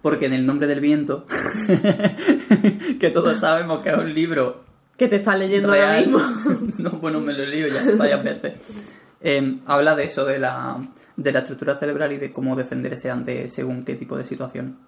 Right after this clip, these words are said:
Speaker 2: Pues si lo dice ese tratado científico.
Speaker 1: Evidentemente.
Speaker 2: Voy a leer este, de Fabiana.
Speaker 1: Hola,
Speaker 2: Dice,
Speaker 1: Fabiana.
Speaker 2: "Conclusión, risa, seriedad,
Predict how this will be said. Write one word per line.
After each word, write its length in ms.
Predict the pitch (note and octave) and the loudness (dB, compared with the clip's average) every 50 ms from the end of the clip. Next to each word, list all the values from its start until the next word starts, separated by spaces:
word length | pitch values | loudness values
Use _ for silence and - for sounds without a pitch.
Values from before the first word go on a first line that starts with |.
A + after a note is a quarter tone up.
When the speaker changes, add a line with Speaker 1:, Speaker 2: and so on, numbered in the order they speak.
| _ _ | _ _
Speaker 2:
Pues 140 | - G3 F#3 - | -4 -4 -4 -4
si 80 | F#3+ | -2
lo 120 | E3+ E3+ D#3 | -2 -2 -2
dice 220 | D#3 D#3 - F3+ | -2 -4 -4 -6
ese 160 | E3 F3+ F3 | -6 -6 -6
tratado 380 | E3 E3+ E3+ F3 E3+ E3+ E3 E3 | -6 -6 -6 -4 -4 -4 -6 -6
científico. 640 | - F3 F3 F3 - F3 E3+ D#3+ F3 F3 G3 A3 - - _ _ _ _ _ _ _ _ _ _ - - _ - - | -8 -12 -14 -14 -14 -14 -12 -12 -12 -12 -12 -14 -16 -20 _ _ _ _ _ _ _ _ _ _ -20 -20 _ -14 -8
Speaker 1:
Evidentemente. 680 | D#3 C#3 B2+ B2 B2 A#2+ A#2 - A2+ A2+ C3 C#3+ - - _ _ _ _ _ - | -6 -4 -4 -2 -4 -4 -6 -6 -8 -8 -10 -10 -12 -18 _ _ _ _ _ -2
Speaker 2:
Voy 220 | F#3+ G3 A#3+ A#3+ | 2 4 4 6
a 80 | B3 A#3+ | 6 4
leer 400 | A#3 A3 G#3 G3 E3+ D#3+ D#3+ D#3 | 4 4 2 2 0 -2 -4 -4
este, 220 | - - D#3 D#3+ | -6 -4 -4 -2
de 140 | D#3+ F#3+ G3+ | 0 0 0
Fabiana. 640 | G3+ G#3+ G3+ F#3 G#3 G3+ F#3 F3 E3 C#3+ D3+ - - _ _ _ _ _ _ _ _ - | 0 0 2 2 2 2 2 0 -2 -6 -8 -10 -16 _ _ _ _ _ _ _ _ 0
Speaker 1:
Hola, 160 | D3+ C#3+ C3 | 2 4 4
Speaker 2:
Dice, 120 | - A3 G3 | 4 4 4
Speaker 1:
Fabiana. 360 | - - E3+ D3+ - - - - - - _ - | 4 4 2 2 0 -4 -10 -16 -20 -20 _ 4
Speaker 2:
"Conclusión, 760 | - A#3 A#3 A3+ A3+ A#3+ A#3+ A#3+ A#3+ B3 A3 F#3 E3+ D#3 - - _ - | 6 6 6 6 4 2 2 4 4 2 2 2 0 -4 -10 -14 _ -4
risa, 500 | G#3 G#3 B3 A3 G3+ G#3 - D#3 - - - - | 0 2 2 2 2 -2 -4 -6 -6 -8 -4 -4
seriedad, 560 | G#3 F3+ F#3+ F#3+ F#3 G3 F3+ D#3 D#3+ - - | -2 0 2 2 4 4 2 2 -2 -8 -16